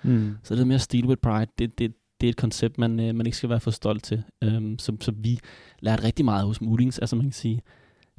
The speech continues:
Speaker 2: det er ikke bare, fordi vi stiler med, det er ikke, fordi vi stjæler fra en virksomhed, de er bedre end os. De gør bare en enkelt delelement bedre end os, som vi sådan taber ind i vores, som, som vi så også får ind hos os. Øhm, så t-, det, det gav også en masse vinding, ligesom at have det der koncept med, at man siger, "Det er okay at stjæle for de bedste."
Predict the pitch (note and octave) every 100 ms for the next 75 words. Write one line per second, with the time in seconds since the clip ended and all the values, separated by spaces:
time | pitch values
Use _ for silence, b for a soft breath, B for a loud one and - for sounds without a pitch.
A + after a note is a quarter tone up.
0 | _ A2+ G#2+ - B2 - A#2+ A2+ - A#2+
1 | B2+ A#2 G2+ - G#2+ A#2+ A#2 C#3 A#2+ -
2 | A#2 A#2 G#2 G#2+ A2+ G#2 A2 A2+ A#2+ G#2+
3 | - A#2+ A2+ G#2+ G#2+ B2 B2+ - B2 C#3
4 | B2+ A2+ A2+ A#2+ A2+ G#2+ - - - A2+
5 | G#2+ A#2 - A2 A2 A#2+ A2 A2 - A2+
6 | - G#2+ A2 B2 A2+ - A#2+ A#2 A#2 A#2
7 | - - b b b b b b - G#2+
8 | G2+ G2+ G2 - - - A#2+ B2 A#2 G#2+
9 | - A#2+ G#2+ G#2 A#2 A2+ G#2+ A2+ A2 G#2+
10 | G#2+ A2 G#2 G#2+ G2+ G#2+ A2 A2 - A2+
11 | - A#2+ - A2+ A#2 A2 A#2 A2 - A2
12 | A2 B2+ - A#2 A2+ B2 A#2+ A#2 -